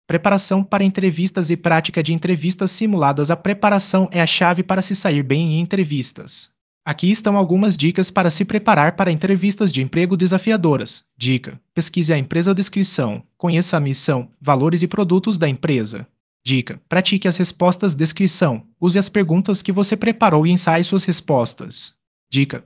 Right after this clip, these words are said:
esteja pronto para perguntas difíceis, descrição, pense em como você responderia a perguntas complicadas. Dica: faça perguntas ao entrevistador, descrição, isso mostra seu interesse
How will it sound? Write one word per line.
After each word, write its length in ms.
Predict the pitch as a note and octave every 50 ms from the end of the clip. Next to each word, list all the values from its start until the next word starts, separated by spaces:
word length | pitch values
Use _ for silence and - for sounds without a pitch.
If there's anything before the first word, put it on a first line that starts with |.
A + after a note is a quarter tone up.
| _ -
esteja 400 | D#3+ D#3 - - A3 G3+ A3 G#3+
pronto 340 | A3 - G3 G3+ G#3 G#3+ G3+
para 160 | - G3+ G3
perguntas 480 | F#3+ G3 F#3 D#3 D#3 F#3+ G3+ G3+ F#3
difíceis, 420 | D3 D3 E3 - - F3 - - F3+
descrição, 680 | C#3+ E3+ - - F3 E3+ - - D#3 C3 A#2 A2 A2+ - _ _ -
pense 280 | D#3 F3+ G3+ F#3+ -
em 60 | F3+
como 240 | E3 - F3 F3+ G3
você 240 | F#3 F3+ G#3 - -
responderia 540 | F#3+ F#3+ F#3 - G3+ G3+ G3+ F#3+ E3+ E3+ F3+
a 20 |
perguntas 500 | F3+ G3+ F#3+ F3 D3 D#3 F#3 G3 G#3+ -
complicadas. 1040 | - - A3+ G#3+ G#3+ G#3 G3 F#3+ - D3 B2+ A2+ G2+ G2+ F#2+ A2+ - - - - _ _ _ _ _ _ -
Dica: 360 | C3+ D3 D3+ D3 - - - - _ _
faça 320 | _ - F#3 F#3 - G#3
perguntas 540 | G3+ A3+ A3 F#3+ D#3 D#3+ F#3 G3 G#3+ G3 F3
ao 120 | F3+ E3+
entrevistador, 600 | F3 E3+ G#3 G3+ G3 A3 G#3+ - A3 F#3 E3+ F3+ F#3+
descrição, 720 | F3 G3 F#3+ - - F#3+ F3 - - D3+ A#2+ A2 A2 - _ _ _
isso 240 | - F3+ F3+ - G#3
mostra 340 | F3+ D#3+ D#3+ F3+ F3+ F#3+ G3
seu 160 | F#3 - F#3
interesse 480 | F3 E3 - D3+ C#3 D3 E3 D#3+ -